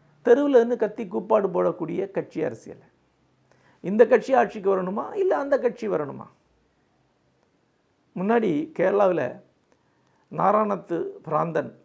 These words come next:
அப்படின்னு ஒரு பெரிய சித்தர் இருந்தார். அவருக்கு ஒரு கால்ல யானைக்கால். அப்போ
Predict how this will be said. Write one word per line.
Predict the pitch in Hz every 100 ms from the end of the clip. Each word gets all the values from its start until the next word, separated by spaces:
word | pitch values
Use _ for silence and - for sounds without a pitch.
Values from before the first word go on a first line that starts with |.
| -
அப்படின்னு | 143 147 151
ஒரு | 156 135
பெரிய | 147 151
சித்தர் | 156 151 170
இருந்தார். | 127 113 - - _ _ _ _ _ _ _ _ -
அவருக்கு | - 196 196
ஒரு | 190
கால்ல | 180 - 220 214
யானைக்கால். | 165 175 190 - 131 - _ _ _ _ _ _ _ _ _ _ _ _ _ _ _ _ _ _ _ _ _ _ _ -
அப்போ | 135 233 226 170 -